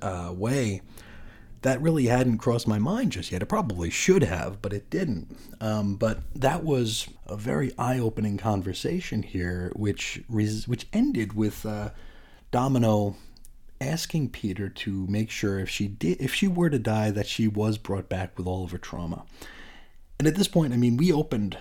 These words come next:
the X-Force volume with her being, um, literally flayed by, uh, Zeno,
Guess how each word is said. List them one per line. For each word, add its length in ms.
the 140
X-Force 420
volume 540
with 180
her 460
being, 540
um, 460
literally 580
flayed 800
by, 380
uh, 160
Zeno, 440